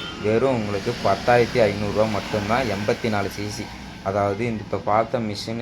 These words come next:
எல்லாத்துலேயுமே பார்த்தீங்கன்னா, இந்த மிஷின் எல்லாத்துலேயுமே, எல்லாத்தையும் விட பெஸ்ட்டான மிஷின் சொல்ல போனா இந்த டாப்பர் தான். இந்த டாப்பர் மிஷின் பார்த்தீங்கன்னா, தீபாவளி ஆஃபர்ல எண்ப-, எண்பத்தி நாலு சி சி டாப்பர் மிஷின் உங்களுக்கு வெறும் பத்தாயிரத்தி ஐந்நூறு மட்டும்தான்.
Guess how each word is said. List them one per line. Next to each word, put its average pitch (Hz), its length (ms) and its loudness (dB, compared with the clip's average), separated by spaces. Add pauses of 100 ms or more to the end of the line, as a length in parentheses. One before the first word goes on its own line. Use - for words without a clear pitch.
(120)
எல்லாத்துலேயுமே 104 720 -2 (120)
பார்த்தீங்கன்னா, 101 540 -2 (540)
இந்த 101 120 -4 (100)
மிஷின் 110 300 -2
எல்லாத்துலேயுமே, 117 680 2 (360)
எல்லாத்தையும் 123 360 2
விட 120 180 4 (120)
பெஸ்ட்டான 123 540 0
மிஷின் 110 320 -2
சொல்ல 107 220 0 (100)
போனா 120 260 2
இந்த 123 120 4
டாப்பர் 107 400 4
தான். - 360 -6 (160)
இந்த 107 180 -2
டாப்பர் 113 360 2
மிஷின் 110 220 -4
பார்த்தீங்கன்னா, 107 360 -6
தீபாவளி 110 400 0
ஆஃபர்ல 110 460 -2 (440)
எண்ப-, 104 560 0 (120)
எண்பத்தி 110 280 -4
நாலு 107 220 0
சி 113 160 -4
சி 113 220 -4
டாப்பர் 107 400 0
மிஷின் 113 220 -4
உங்களுக்கு 107 320 -4
வெறும் 98 240 -4
பத்தாயிரத்தி 113 400 0
ஐந்நூறு 104 240 -4
மட்டும்தான். 101 480 -6